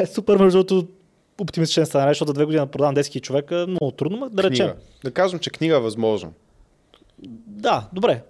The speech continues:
Speaker 1: Да речем, че е възможно, да.
Speaker 2: Да.
Speaker 1: В смисъл, възможно е. И трябва да имаш много голяма репутация, да го направиш това
Speaker 2: Мгм.
Speaker 1: нещо. И ако имаш такава репутация, според мен е много тъпо да продаваш книги, но както и да е.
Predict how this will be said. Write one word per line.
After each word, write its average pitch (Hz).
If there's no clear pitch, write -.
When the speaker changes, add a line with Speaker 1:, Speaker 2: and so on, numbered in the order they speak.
Speaker 1:
Да 302
речем, 359
че -
е -
възможно, 120
да. 110
Speaker 2:
Да. 107
Speaker 1:
В 139
смисъл, 180
възможно 143
е. 220
И 156
трябва 139
да -
имаш 143
много 139
голяма 147
репутация, 151
да 135
го -
направиш 110
това 113
Speaker 2:
Мгм. 107
Speaker 1:
нещо. 113
И 131
ако 131
имаш 165
такава 156
репутация, -
според -
мен 151
е 147
много 147
тъпо 147
да 135
продаваш 120
книги, 185
но 180
както 143
и 110
да 135
е. 185